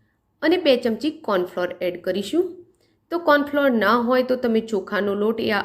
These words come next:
આરા લોટ પણ એડ કરી શકો છો. અને જો ડો ઢીલો લાગતો હોય તો ચોખાનો લોટ પણ વધારે એડ કરી શકાય છે. હવે એને સારા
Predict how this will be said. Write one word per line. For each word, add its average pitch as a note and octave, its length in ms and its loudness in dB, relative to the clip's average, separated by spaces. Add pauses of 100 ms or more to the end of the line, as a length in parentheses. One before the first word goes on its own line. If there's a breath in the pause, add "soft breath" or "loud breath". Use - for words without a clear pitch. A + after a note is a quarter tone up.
(120)
આરા F#3 240 -2
લોટ G3+ 180 -2
પણ A#3+ 240 2
એડ G#3 160 -2
કરી A3+ 220 -2
શકો B3+ 300 2
છો. D#4+ 100 -6 (540 loud breath)
અને D4+ 160 4 (100)
જો D#4+ 180 2
ડો C#4+ 220 4
ઢીલો C4 280 4 (120)
લાગતો A3 400 -4
હોય C4+ 180 0 (140)
તો B3+ 80 0 (100)
ચોખાનો G#3 460 -4
લોટ A3 180 -2
પણ A3+ 180 -2
વધારે G3 300 -2 (160)
એડ F3+ 180 -2
કરી F3+ 240 -4
શકાય G#3 360 -4
છે. E4 120 -2 (1120)
હવે C#4+ 240 2 (180)
એને A3+ 240 2
સારા G3+ 300 0